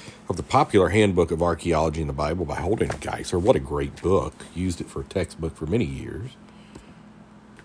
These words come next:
including now. It's two twenty-two. You might be listening to it sometime not two twenty-two.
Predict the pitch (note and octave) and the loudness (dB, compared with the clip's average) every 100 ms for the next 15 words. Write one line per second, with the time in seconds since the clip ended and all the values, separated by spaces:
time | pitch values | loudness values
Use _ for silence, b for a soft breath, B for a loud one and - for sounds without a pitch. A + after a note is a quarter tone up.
0 | - - - - F#2+ F2+ E2+ F2+ A2 F2 | -20 -20 -10 0 2 2 2 4 4 4
1 | G#2 G2 - G2+ - G2 E2 - D3+ A2 | 2 0 -4 -4 2 2 2 6 6 10
2 | B2 G#2+ G2 G2 G#2+ G2 F2+ A2 G2+ - | 10 8 8 10 8 6 2 6 6 4
3 | - G#2 G2 A2 G#2+ G#2+ A#2 - - - | -2 0 4 4 4 4 2 -2 -20 -20
4 | - - C3 - G2+ E2+ - F2 F#2+ | -18 -6 -4 -2 -2 -2 -2 -2 -2